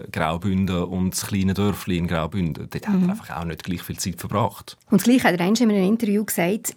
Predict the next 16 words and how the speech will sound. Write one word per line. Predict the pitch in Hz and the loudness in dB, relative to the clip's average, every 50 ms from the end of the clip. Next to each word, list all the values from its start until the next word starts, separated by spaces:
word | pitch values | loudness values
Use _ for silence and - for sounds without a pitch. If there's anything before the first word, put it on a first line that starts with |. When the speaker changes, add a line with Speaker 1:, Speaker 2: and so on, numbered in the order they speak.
| _ | _
Speaker 2:
in | - 220 | -2 -2
seinen | - - 226 233 226 | 2 4 4 4 4
Büchern | 226 190 196 220 220 - 202 | 2 2 0 0 0 -2 -2
geht | - 202 180 180 | 2 2 2 2
es | 180 | 2
ihm | 214 202 202 | 0 -2 0
immer | - 208 208 214 226 220 | 2 2 2 2 2 2
um | 196 180 185 190 | 2 2 2 0
existenzielle | - 175 180 - - 196 - - 185 170 165 - - - 165 160 160 170 202 196 | -2 -4 -4 -2 -2 -2 -2 0 0 0 0 0 0 0 0 0 0 0 -2 -4
Fragen, | - - - - - - - 175 180 - | -4 -4 -6 -6 -6 -4 -6 -6 -4 -2
die | - 202 | 0 2
Liebe, | 208 214 220 214 208 208 190 185 | 2 2 2 0 0 0 0 0
das | 185 180 - - | 0 0 0 -2
Leben, | 165 139 147 156 156 160 - 175 | -2 -2 -2 -2 -4 -2 -2 -2
der | 180 175 - | -2 -2 -2
Tod. | - 160 151 170 185 185 - | -2 -2 0 0 0 0 -2